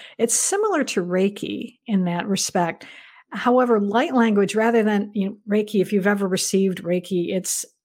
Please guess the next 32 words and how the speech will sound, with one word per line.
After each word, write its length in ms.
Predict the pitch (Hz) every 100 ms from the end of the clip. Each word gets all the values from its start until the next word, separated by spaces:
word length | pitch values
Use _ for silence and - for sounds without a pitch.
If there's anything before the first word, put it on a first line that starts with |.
| _ -
uh, 100 | 196
and 180 | 196 190
I'm 120 | 196
actually 320 | 185 - 180
a 20 |
Reiki 300 | 185 190 208
practitioner 640 | - 180 - 226 220 185 190
too, 280 | 285 285
is 200 | 190 185 - - - - _ _ -
someone 380 | - 254 254 240
will 120 | 214
usually 500 | 208 202 202 196 - -
use 460 | 226 - 233 233
their 120 | 247
hands 560 | 226 - 185 180 180 180
and 140 | 185
they 100 | 190
will 80 | 190
have 500 | 185 - 196 190 185 -
the, 380 | 214 196 185 196 -
this 280 | 202 - -
healing 440 | - 247 240 208 -
energy 340 | 208 233 208 175
will 320 | 175 175 - _ _ _ _
come 280 | - 233 226
through 240 | - 208
the 60 | 180
hands 580 | 185 180 175 175 180
to, 360 | - - 175 180 - - - - 175
um, 220 | 175 180 - _ _ - _ _ -
on 240 | 185 175 170
whatever 540 | 185 180 185 185 -